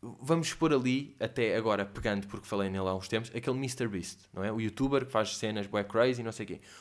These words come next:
O gajo às vezes tem uns que é tipo, a dar cem mil dólares a sem-abrigos, a dar não sei o quê.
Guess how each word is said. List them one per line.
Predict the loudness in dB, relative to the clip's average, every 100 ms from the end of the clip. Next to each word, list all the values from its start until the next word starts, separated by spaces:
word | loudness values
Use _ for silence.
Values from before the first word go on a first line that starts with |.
| -12 -2
O | 4
gajo | 4 4
às | 0
vezes | -2
tem | 0 -2
uns | 0
que | 0
é |
tipo, | 0 -2 -4 -20 _ _ _ 2
a | 4
dar | 6 6
cem | 4 0 0 2
mil | 2
dólares | 6 6 6 4 0
a |
sem-abrigos, | -4 -2 0 0 -2 -8 -6
a | 0
dar | 2 2
não | 0
sei | -8 -10
o |
quê. | -12